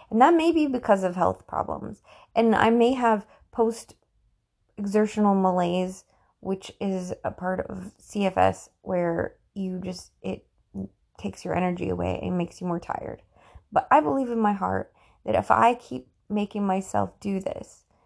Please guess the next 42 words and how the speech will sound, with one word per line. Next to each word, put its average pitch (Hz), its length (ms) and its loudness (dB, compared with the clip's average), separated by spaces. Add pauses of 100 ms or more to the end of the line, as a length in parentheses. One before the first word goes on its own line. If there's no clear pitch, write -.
(180)
I'm 220 180 2
training 220 500 2
my 196 140 0
body 190 420 -2
to 190 120 -14
do 185 340 -10
just 220 280 -4
a 226 60 -2
little 214 220 0
bit 190 180 -2
more 180 420 0 (320)
than 185 100 -4
I 180 120 -2
normally 180 480 -2
can. - 380 -12 (340)
I'm 208 100 2
not 202 200 4
pushing 196 340 -2
myself - 380 -8
too 202 120 -10
hard. - 300 -6 (300)
I'm 190 160 0
not 185 320 2
going 185 380 -2 (100)
over 202 240 0
the 196 100 -6
top 180 420 -4
and 185 140 -4
going 185 200 0
hard 190 220 0
in 185 100 -2
the 180 60 -6
paint 170 300 -6
like 190 140 -8
some 226 160 -4
people 208 220 -2
in 208 100 2
the 190 60 -2
gym, 185 320 -2
but - 280 0 (600)
I 196 120 -2
am 202 320 0